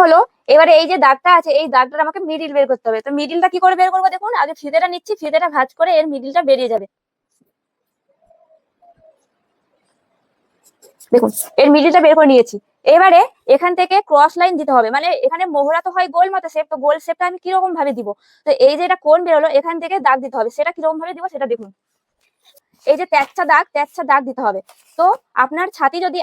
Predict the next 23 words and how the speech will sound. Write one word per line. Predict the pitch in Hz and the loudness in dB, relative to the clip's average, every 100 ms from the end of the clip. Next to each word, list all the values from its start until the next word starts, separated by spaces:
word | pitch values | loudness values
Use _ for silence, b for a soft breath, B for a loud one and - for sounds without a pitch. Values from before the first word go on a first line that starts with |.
| - | -4
আঠাশ | 233 339 - | -4 -6 -8
থেকে | 349 349 | -10 -4
পৌনে | 302 330 | -2 -2
বত্রিশের | 349 - 381 359 | -6 -6 -8 -6
মধ্যে | 339 349 | -6 -4
থাকে | 339 311 339 _ _ - | -4 -4 -6 _ _ -2
তাহলে | 277 349 440 - _ _ - | 0 0 -2 -4 _ _ -2
পৌনে | 302 320 381 494 - 285 | 0 0 -2 -4 -2 -2
এক | 330 | -2
ইঞ্চি | 330 359 508 - _ _ _ | -8 -4 -4 -6 _ _ _
এখান | - - - | -2 -2 -4
থেকে | 320 349 554 | -4 0 0
এখানে | 311 330 277 | -2 -4 -4
করতে | 269 247 | -4 -4
হবে। | 226 | -4
এখানে | 302 | -4
দেখুন | 269 233 | -6 -4
সামনের | 262 277 320 | -2 0 -2
পার্টেরও | 330 349 349 | -2 -2 -4
আছে, | 440 | -2
পেছন | 311 339 320 | -4 -4 -6
পার্টেরও | 294 277 | 0 0
আছে। | 254 | 0